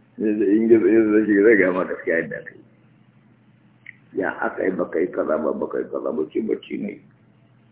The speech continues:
Hmm, zai ka yi masa abin da za ka yi masa, amma ladabi za ka yi, bismillah, in na hannu ne,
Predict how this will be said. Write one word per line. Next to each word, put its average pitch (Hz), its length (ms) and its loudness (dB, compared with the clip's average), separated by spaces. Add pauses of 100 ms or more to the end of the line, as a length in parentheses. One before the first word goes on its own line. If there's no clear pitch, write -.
(920)
Hmm, 85 360 -14
zai 110 180 0
ka 92 80 -4
yi 101 80 0
masa 117 220 -2
abin 92 180 -4
da 95 60 -2
za 87 200 -2
ka - 60 -8
yi 78 80 -6
masa, 82 300 -6
amma 120 360 -4 (320)
ladabi 113 460 4
za 113 140 6
ka 113 120 0
yi, 92 120 2 (240)
bismillah, 95 600 -6 (640)
in 107 140 -2
na 110 80 0
hannu 110 300 -2
ne, 95 140 -4